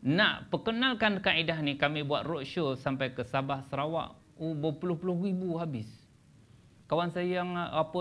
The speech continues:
ni, pam duit ni, Allah. Ya? Sampai dah dekat seratus ribu, tak pulang ni. Macam mana ni? Kita dah ambil masa tu lima, enam gu-, guru.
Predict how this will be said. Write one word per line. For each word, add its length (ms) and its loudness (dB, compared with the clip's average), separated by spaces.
ni, 80 0
pam 400 -4
duit 160 -2
ni, 240 -6
Allah. 320 -4
Ya? 240 2
Sampai 400 2
dah 240 2
dekat 320 -2
seratus 320 -2
ribu, 400 0
tak 240 -2
pulang 400 8
ni. 240 6
Macam 240 4
mana 240 2
ni? 240 -2
Kita 240 2
dah 240 6
ambil 320 4
masa 320 2
tu 80 -2
lima, 320 2
enam 320 0
gu-, 160 -6
guru. 320 2